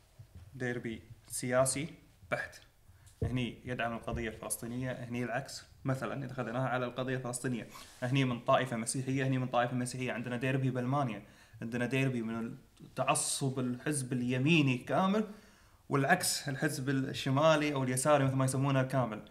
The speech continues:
طبعًا في ديربيات هناك بألمانيا فيها شروط محددة، طبعًا تمنع الكحول،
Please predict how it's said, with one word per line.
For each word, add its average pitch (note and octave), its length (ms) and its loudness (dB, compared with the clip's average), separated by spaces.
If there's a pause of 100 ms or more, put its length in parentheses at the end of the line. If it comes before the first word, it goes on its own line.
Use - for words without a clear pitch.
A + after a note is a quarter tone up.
(280)
طبعًا B2+ 160 4
في C#3 120 0
ديربيات C3+ 380 2
هناك C3 220 2
بألمانيا C3 680 0
فيها C3+ 160 -4
شروط D#3 320 -2
محددة، D3 360 -4
طبعًا G#2+ 240 -6
تمنع A2+ 360 -2
الكحول، C#3+ 880 0